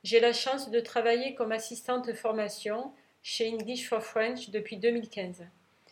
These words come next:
J'ai occupé différents postes dans la formation depuis deux mille un. Je peux donc dire que j'ai une expertise dans ce domaine. Je suis chargée de vérifier vos droits à la formation selon votre activité professionnelle.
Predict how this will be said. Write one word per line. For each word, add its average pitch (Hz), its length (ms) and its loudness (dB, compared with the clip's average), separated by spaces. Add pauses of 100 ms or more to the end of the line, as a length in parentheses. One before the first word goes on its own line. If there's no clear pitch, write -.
(220)
J'ai 202 120 0
occupé 226 380 2
différents 233 540 0
postes 233 320 2
dans 196 160 -2
la 196 80 -2
formation 190 600 -6
depuis 220 280 -6
deux 196 140 -2
mille 196 280 -6
un. 208 200 -2 (340)
Je - 160 -20
peux 214 140 -2
donc 208 220 0
dire 240 200 4
que 254 100 0
j'ai 220 140 0
une 220 140 0
expertise 220 560 -4
dans 226 100 -2
ce 220 160 -12
domaine. 185 420 -8 (880)
Je 208 120 0
suis 220 180 -2
chargée 262 400 2
de 240 100 0
vérifier 233 440 2
vos 233 180 4
droits 240 260 2
à 240 60 4
la 214 100 2
formation 202 720 -4 (100)
selon 247 500 4
votre 240 200 -2
activité 220 500 -4
professionnelle. 208 800 -6